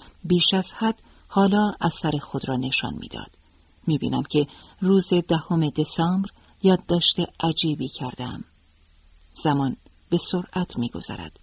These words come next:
نمی‌دانم در آن روز چه اتفاقی افتاده است که مرا واداشته زیر زیبا و گوساله از نو برف آمد و حمل علوفه این را نوشته باشم.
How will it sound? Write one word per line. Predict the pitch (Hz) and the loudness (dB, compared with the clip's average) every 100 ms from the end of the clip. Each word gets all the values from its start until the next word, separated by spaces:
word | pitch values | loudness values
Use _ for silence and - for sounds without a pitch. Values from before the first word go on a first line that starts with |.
| _ _ _ _ _ _ - | _ _ _ _ _ _ 0
نمی‌دانم | 320 220 156 139 | 6 6 4 0
در | 131 135 | 0 -2
آن | - 135 | 0 -2
روز | 135 139 - - - | 0 -2 -4 -16 -6
چه | - | 0
اتفاقی | 262 175 151 147 143 135 143 | 0 0 -2 -4 -4 -6 -8
افتاده | 135 127 127 | -8 -6 -4
است | 131 - - | -4 -4 -2
که | 143 - - - | -2 -4 -20 -2
مرا | 185 165 143 | 0 0 -2
واداشته | 135 123 135 - 135 127 - - - | -4 -4 -4 -2 -2 -6 -10 -14 -6
زیر | 160 180 175 170 | 0 2 2 2
زیبا | 156 165 165 185 190 190 165 | 2 0 0 0 0 -2 -2
و | 147 | -4
گوساله | - 143 - 135 - 131 147 - _ _ | -4 -2 0 -2 -2 -4 -6 -12 _ _
از | - 156 - | -2 -2 0
نو | 175 160 | 2 2
برف | - 131 - | 0 -4 -4
آمد | 143 131 131 - - - - - | -4 -2 -2 -6 -14 -20 -20 -2
و | 185 | 0
حمل | - 220 202 - | 2 4 4 2
علوفه | 156 147 - 156 160 - - | 0 -2 -2 -2 -2 -4 -4
این | 156 | -4
را | 139 127 | -2 -6
نوشته | - 135 - - | -6 -4 -4 -4
باشم. | - - - - | -6 -8 -8 -8